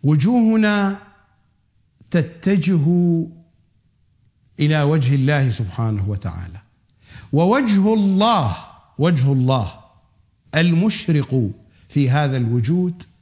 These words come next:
الحقيقة المحمدية، ووجه الحقيقة المحمدية المشرق فيما بين أظهرنا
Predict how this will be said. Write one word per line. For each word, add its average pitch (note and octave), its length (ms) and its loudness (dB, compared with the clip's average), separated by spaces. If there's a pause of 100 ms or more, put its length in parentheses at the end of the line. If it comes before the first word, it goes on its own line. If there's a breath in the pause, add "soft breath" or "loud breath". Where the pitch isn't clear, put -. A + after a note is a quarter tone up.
(600)
الحقيقة C#3 1200 -2
المحمدية، G2 840 -6 (1900 loud breath)
ووجه A3 580 2
الحقيقة A#3+ 1040 0
المحمدية E3+ 1080 0 (1040)
المشرق G3 1300 0 (1040 soft breath)
فيما A#3 680 2
بين F3+ 380 2
أظهرنا F3 1000 0